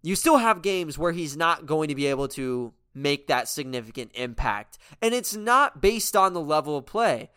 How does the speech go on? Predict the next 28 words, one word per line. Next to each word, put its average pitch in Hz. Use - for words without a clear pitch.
He's 302
a 190
better 202
N 196
B 165
A 175
player 190
than 160
he 165
is 156
a 151
G 120
League 104
player. 101
As 165
crazy 254
as 226
it 196
sounds, 190
it 233
is 240
one 175
hundred 214
percent 170
factual. 113
He 214
does 269
better 220